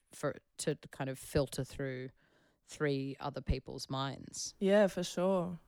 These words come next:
Speaker 2: And then how, was it really challenging to then translate that into a live setting?
Speaker 1: No, it's actually been really fun. The way I've seen it is that we've,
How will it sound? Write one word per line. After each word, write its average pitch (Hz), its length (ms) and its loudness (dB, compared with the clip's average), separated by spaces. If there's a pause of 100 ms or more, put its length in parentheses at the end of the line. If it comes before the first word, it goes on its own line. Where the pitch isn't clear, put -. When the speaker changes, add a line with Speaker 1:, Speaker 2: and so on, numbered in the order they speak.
(180)
Speaker 2:
And 214 120 8
then 214 240 10
how, 208 300 8
was 208 200 8
it 214 200 6
really 196 380 8
challenging 190 600 4
to 208 100 0
then 180 180 4
translate 175 600 2
that 175 200 0
into 175 500 0
a 165 60 0
live 170 320 2
setting? 208 400 -2 (760)
Speaker 1:
No, 302 280 10
it's 285 240 6
actually 339 300 4
been 285 200 6
really 196 240 6
fun. 165 800 6
The 170 80 4
way 190 240 10
I've 190 100 8
seen 180 280 4
it 160 100 2
is 160 120 0
that 160 200 4
we've, 156 220 -6